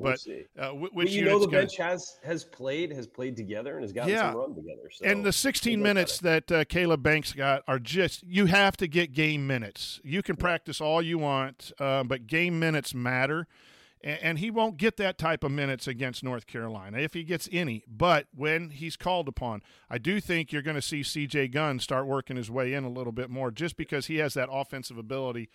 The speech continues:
Speaker 2: The ability
Speaker 1: uh,
Speaker 2: to shoot. And he's
Speaker 1: to
Speaker 2: looked
Speaker 1: pop-
Speaker 2: good on defense. He's
Speaker 1: Yes.
Speaker 2: looked pretty solid on defense. Uh, doesn't
Speaker 1: Um,
Speaker 2: look like he's got a big learning curve. Also,
Speaker 1: Yes.
Speaker 2: one last, one last number for me is
Speaker 1: Yep.
Speaker 2: forty-nine bench po-,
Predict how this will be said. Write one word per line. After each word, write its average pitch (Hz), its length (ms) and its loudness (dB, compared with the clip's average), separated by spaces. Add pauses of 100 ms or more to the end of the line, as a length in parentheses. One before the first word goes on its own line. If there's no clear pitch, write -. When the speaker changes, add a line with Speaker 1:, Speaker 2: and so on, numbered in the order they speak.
(140)
Speaker 2:
The 120 120 -2
ability 117 320 0
Speaker 1:
uh, - 20 -10
Speaker 2:
to - 40 -8
shoot. 107 300 -8
And 170 100 4
he's 180 120 6
Speaker 1:
to 147 60 4
Speaker 2:
looked 170 100 6
Speaker 1:
pop- 151 100 6
Speaker 2:
good 160 160 4
on 143 140 2
defense. 120 480 -4
He's 123 120 -2
Speaker 1:
Yes. 151 180 6
Speaker 2:
looked - 80 -14
pretty 127 180 -4
solid 123 400 -2
on 110 100 -2
defense. 104 640 -10 (100)
Uh, 98 140 -10
doesn't 127 300 0
Speaker 1:
Um, 113 60 -4
Speaker 2:
look 113 120 -8
like 117 160 -2
he's 101 140 -8
got 107 140 -2
a - 20 0
big 95 180 -6
learning 98 280 -6
curve. 85 240 -12 (280)
Also, 160 280 6
Speaker 1:
Yes. 143 100 2
Speaker 2:
one 156 120 4
last, 151 360 2
one 151 160 0
last 147 240 2
number 127 160 2
for 127 100 -8
me 120 140 0
is 104 180 -8
Speaker 1:
Yep. 139 80 -4
Speaker 2:
forty-nine 120 360 0
bench 95 360 -10
po-, 98 100 -16